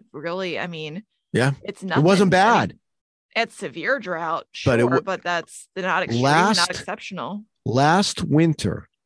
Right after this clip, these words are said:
Speaker 2: was a complete disaster from a rain standpoint, and not, n-, n-, not only from a rain standpoint, but the snow in the Sierra. There was one big storm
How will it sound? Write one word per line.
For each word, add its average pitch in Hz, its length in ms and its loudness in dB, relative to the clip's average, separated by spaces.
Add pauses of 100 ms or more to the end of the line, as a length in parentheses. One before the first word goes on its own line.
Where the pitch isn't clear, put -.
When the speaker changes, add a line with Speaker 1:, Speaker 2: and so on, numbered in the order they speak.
(260)
Speaker 2:
was 123 220 0
a 123 60 2
complete 143 840 0 (260)
disaster 110 960 0 (140)
from 104 180 0
a 101 60 0
rain 107 260 0
standpoint, 85 600 -4 (280)
and 107 160 2
not, 147 240 2 (120)
n-, 151 520 2
n-, - 100 0
not 135 260 2
only 180 180 4
from 156 220 2
a 131 60 4
rain 123 260 2
standpoint, 131 580 0 (460)
but - 180 -2
the 117 60 0
snow 123 640 2
in 101 100 2
the 98 80 2
Sierra. 104 460 0
There 92 140 0
was 87 180 -2
one 113 380 2
big 139 220 2
storm 101 580 0